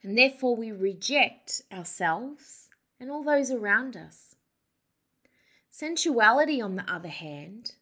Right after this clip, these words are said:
is just for you.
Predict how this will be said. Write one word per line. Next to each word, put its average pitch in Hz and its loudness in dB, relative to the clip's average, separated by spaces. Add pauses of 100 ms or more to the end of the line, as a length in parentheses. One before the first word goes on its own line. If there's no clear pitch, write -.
(2000)
is 220 -8
just 220 -2
for - -10
you. 170 -8